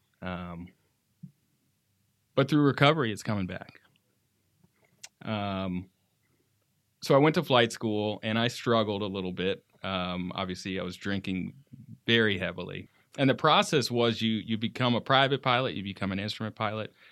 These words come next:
you add multi-engines in there somewhere, and then, uh, commercial, and then you become a flight instructor, and then you teach for a while, and then you get the big job. And that's what I did. It took me a long time to do that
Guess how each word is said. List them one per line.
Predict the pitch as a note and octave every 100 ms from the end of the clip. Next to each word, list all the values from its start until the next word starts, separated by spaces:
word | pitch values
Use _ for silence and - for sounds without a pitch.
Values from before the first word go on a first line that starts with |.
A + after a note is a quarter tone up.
| _
you | - G#2
add | A2 A2+
multi-engines | G#2+ A2 A2 A2+ G#2+ G2+ G2+ G#2 G2+
in | G#2
there | F#2+ F#2+ F#2+ G2
somewhere, | - G#2+ G2 F#2+ F#2 F#2+ _ _ _ - -
and | G2 F#2+
then, | F#2+ F#2 F#2 F2 E2+
uh, | - F2+ F2
commercial, | - A#2 A2 G2+ - F#2 F#2 - _ -
and | G#2 F#2+
then | F#2+ F#2
you | F2+ F2+ F2 F2+ -
become | F#2+ F#2 G2
a | F2+
flight | - C#3+ D#3
instructor, | G2 - F2 - - F2 - _ _ _ _ _ _
and | - F#2+
then | G2 F#2+
you | F#2+
teach | - G3+ -
for | G#2 F2+
a |
while, | E2+ E2 E2+ E2+ F#2
and | A2 G#2
then | G#2+
you | F#2
get | F2 E2+
the | D2
big | E2 -
job. | - - - _ _ _ _
And | F#2+
that's | F#2 -
what | -
I | -
did. | - - _ _ _ _ _
It | G2
took | - A#2+
me | G#2
a | E2
long | G2+ F2+
time | F2 F2+ D#2+
to |
do | - F#2
that | D#2 D#2